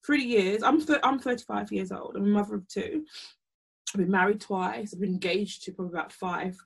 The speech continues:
times. Um, but I think it's important to, um, know what your path is in life. Not everyone gets to know that, but I think life is a journey. Once you know, "Okay,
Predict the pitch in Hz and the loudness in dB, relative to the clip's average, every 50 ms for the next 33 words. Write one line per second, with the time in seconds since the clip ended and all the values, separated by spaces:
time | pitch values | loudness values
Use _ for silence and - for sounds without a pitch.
0 | - - - 180 156 143 175 202 - - 277 254 - 302 302 - - - - _ | -16 -10 -6 -6 -4 -4 -4 -6 -6 -8 -8 -8 -8 -10 -10 -12 -18 -20 -20 _
1 | - - 185 180 185 190 196 208 208 208 - 226 220 214 220 220 208 208 226 226 | -6 -2 -2 0 0 0 0 0 -2 -2 -4 -4 -4 -4 -2 -2 -2 0 0 0
2 | 226 233 226 - - 202 185 185 - - - - - - - 196 180 175 170 175 | 0 0 -2 -4 -4 -4 -4 -4 -6 -12 -18 -20 -14 -6 -4 -2 -2 -2 -4 -6
3 | 170 170 180 180 - _ _ _ _ _ _ _ _ _ _ _ - 180 180 175 | -8 -8 -10 -10 -12 _ _ _ _ _ _ _ _ _ _ _ -6 -4 -4 -4
4 | 170 170 175 170 180 165 - - _ _ _ _ _ _ _ _ _ _ _ _ | -4 -6 -6 -8 -10 -10 -12 -16 _ _ _ _ _ _ _ _ _ _ _ _
5 | _ - 208 202 202 196 190 190 185 185 190 190 190 - _ _ _ _ _ - | _ -2 0 0 2 2 2 2 2 2 0 -2 -6 -10 _ _ _ _ _ -10
6 | - 196 208 - 196 220 - 233 233 233 254 240 214 254 247 247 247 254 294 302 | -4 -4 -4 -4 -4 -6 -4 -4 -4 -4 -6 -8 -8 -6 -6 -6 -4 -6 -6 -6
7 | 262 240 - 220 208 214 202 202 196 202 196 196 214 - - - - - - 220 | -6 -6 -6 -4 -2 -2 -2 -2 -2 -4 -4 -4 -4 -6 -6 -8 -18 -12 -8 -6
8 | 202 214 214 214 220 226 240 294 349 349 - _ - _ _ - - 196 202 202 | -4 -4 -4 -4 -4 -4 -4 -4 -6 -8 -10 _ -20 _ _ -8 -6 -4 -4 -4
9 | 196 220 208 196 - _ _ - _ _ - 202 190 190 190 220 214 - 202 196 | -4 -4 -4 -4 -6 _ _ -20 _ _ -6 -4 -2 -2 -2 -2 -4 -8 -10 -10
10 | 202 - - 202 202 208 214 240 - - - - 247 226 226 220 233 220 330 311 | -8 -4 -2 -2 0 0 -2 -4 -6 -8 -8 -6 -6 -6 -4 -2 -2 0 0 -2
11 | - - 269 247 214 - _ _ _ _ _ _ _ _ _ _ - - 202 196 | -2 -4 -6 -8 -10 -16 _ _ _ _ _ _ _ _ _ _ -10 -8 -8 -6
12 | - 196 - - - - - | -6 -6 -6 -6 -8 -12 -10